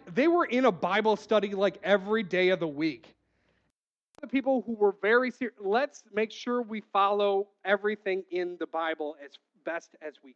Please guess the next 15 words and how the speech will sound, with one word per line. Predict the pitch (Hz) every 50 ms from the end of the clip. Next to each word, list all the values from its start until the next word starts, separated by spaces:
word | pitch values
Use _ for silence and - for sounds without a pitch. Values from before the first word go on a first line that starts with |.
| _ _
can." | _ 143 135 127 113 110 113 117 _ _ _ _ _ _ _ _ _ _ _ _ _ _ -
Had | 143 135 131
very | 143 147 151 151
good | 139 160 160 156
religious | 143 156 156 156 165 156 - 170 160
track | - - - - 214 214 214 214 - 185
record, | 156 131 - - 117 120 _ _ _ _ _ _ _ _ - -
uh, | 120 120 117 117 -
had | - 135 -
very | 151 143 147 143
good | 131 147 160 151
religious | 147 156 156 160 170 165 175 180 - - -
attendance. | 180 170 _ - - - 220 220 214 202 156 120 110 113 - _ - - - - _ _ _ _ _ _ _
They | 143 143 196 262 277
did | 226 202 247 247 214 190